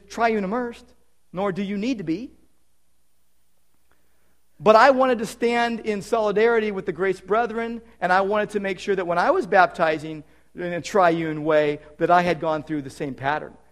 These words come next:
But it was to stand for the fellowship. And so I was baptized down at Newport Dunes. I want to give you a couple warnings or, and cautions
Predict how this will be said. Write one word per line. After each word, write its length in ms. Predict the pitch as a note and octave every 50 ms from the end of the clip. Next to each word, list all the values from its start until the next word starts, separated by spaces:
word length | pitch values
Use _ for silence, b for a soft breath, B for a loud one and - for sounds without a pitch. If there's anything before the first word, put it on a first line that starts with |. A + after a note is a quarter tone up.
| _ _ _
But 100 | - F#3+
it 80 | G3+ G#3
was 100 | F#3+ -
to 120 | A3 F#3+
stand 760 | - - - A#3+ B3 C4+ C#4 A#3 F#3 D#3 D3 D3 D3+ D3+ - - _ _ _ _ _ _ _ _ _ _ _ _ _ _ _
for 100 | F#3+ F#3
the 80 | E3+
fellowship. 520 | E3+ - A#3 C4 D4+ A3 - - - - - _ _ _ _ _ _ _ _ _ _ _ _ _ _ _ _
And 100 | E3+ C#3+
so 160 | - G#3+ G3
I 100 | F3+ F3+
was 140 | F3+ F#3 D#3+
baptized 460 | C3 F3+ F#3+ A#3+ - - F3+ D#3+ D3
down 160 | D#3+ D#3 D#3 D#3+
at 60 | D#3
Newport 340 | D#3+ D#3+ - F3+ F#3 F3 D#3+
Dunes. 460 | G3 A#3 B3+ A#3 F#3+ - - - - _ _ _ _ _ _ _ _ _ _ _ _ _ _ _ _ _ _ _ _ _ _ _ _ _ _ _ _ _ _ _ _ _ _ _ _ _ _ -
I 60 | F3
want 120 | A3 C#4+
to 40 | D#4
give 160 | C4 D#4+ C#4+
you 40 | C#4+
a 40 | -
couple 220 | C4+ B3 A#3+ A3 G3+
warnings 480 | F#3+ G3 G3+ G#3 G3+ F#3 F3+ E3+ -
or, 160 | - E3 D#3+ -
and 140 | D#3+ D3+ -
cautions 680 | - - G#3 G#3 G#3 G3+ - - E3+ C#3+ C#3 C3 A#2+